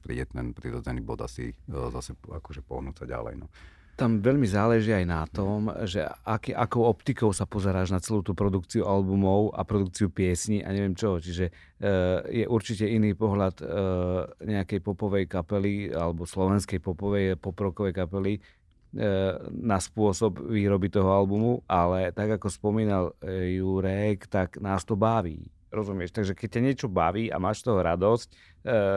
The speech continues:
Speaker 2: tak to prirodzene chceš robiť, e, čo najčastejšie a naj-, e, teda naj-, najrýchlejšie.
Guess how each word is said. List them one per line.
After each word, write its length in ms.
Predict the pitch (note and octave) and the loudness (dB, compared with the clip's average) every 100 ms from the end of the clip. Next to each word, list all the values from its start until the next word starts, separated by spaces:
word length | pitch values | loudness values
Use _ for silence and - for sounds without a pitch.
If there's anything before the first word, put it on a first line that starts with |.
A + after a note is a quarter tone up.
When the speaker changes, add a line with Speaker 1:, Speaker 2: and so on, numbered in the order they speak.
| G2 - - - _ | 0 -6 -20 -20 _
Speaker 2:
tak 240 | - G2 - | -2 -2 4
to 480 | A2+ G2+ G2+ G#2 - _ _ - | 6 8 8 4 0 _ _ -10
prirodzene 480 | G2+ A2 A2+ G#2+ A2+ | 4 6 8 6 4
chceš 200 | F#2+ G#2+ | 2 2
robiť, 360 | G2 G#2 G2+ F#2+ | 4 4 2 -2
e, 120 | - - - A#2+ A#2 - | -8 -2 -2 -2 -4 -4
čo 240 | G#2 G2 - | -2 -2 -4
najčastejšie 880 | A#2 A#2 G2+ G#2 F#2+ - A2 - F#2+ | -8 -4 -4 -4 -6 -2 -4 -2 -6
a 100 | - | -2
naj-, 160 | F#2+ F2+ | -2 -2
e, 120 | F#2 F#2+ E2 F#2+ F#2 F#2 | -4 -6 -4 -2 -2 -2
teda 240 | G2+ F#2 | -4 -2
naj-, 280 | F#2 G2 G2+ | 0 0 0
najrýchlejšie. 680 | G2 G2 F#2+ G#2 G2+ - | 0 -2 0 0 -2 0